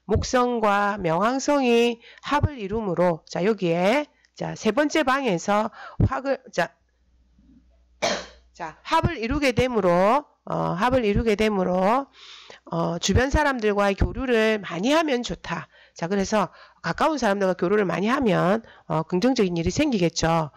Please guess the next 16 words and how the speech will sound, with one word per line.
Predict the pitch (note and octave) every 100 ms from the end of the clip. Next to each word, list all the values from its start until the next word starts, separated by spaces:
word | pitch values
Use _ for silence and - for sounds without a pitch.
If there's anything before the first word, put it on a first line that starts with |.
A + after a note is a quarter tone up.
| - -
그리고 | G3+ G#3 G#3 G#3+ G#3+ - _ -
금전운은, | C4 D4+ E4+ D4+ C#4 G3+ E3 G3+ F#3 D3+ - _
어, | E3+ D#3 D#3
자신이 | G#3+ A#3+ C#4 B3 A3+ G#3+
원하는 | E3+ F3+ A3+ C4+ C4+
방향으로, | G3 E3+ F#3+ A3+ F3+ D#3+ D#3+ G3 C4 C4+ - - -
어, | F#3 D#3+ D#3 D#3+
이끌 | F#3 - C4+
수 | - F#3+
있는 | F#3+ A3 A3+ F3+
에너지가 | G#3 C4 A3 F#3+
있으므로 | F3 - B3 A#3 F3 F#3 E3 - - - -
온라인으로 | G3+ A#3 C4+ B3 F#3 G3 G#3
활성화된 | C4 D4 - D#4+ A#3+ F3+ F#3 G3 F#3
금전 | G#3+ A#3+ A3 G3
관리를 | E3 E3 F3 G3+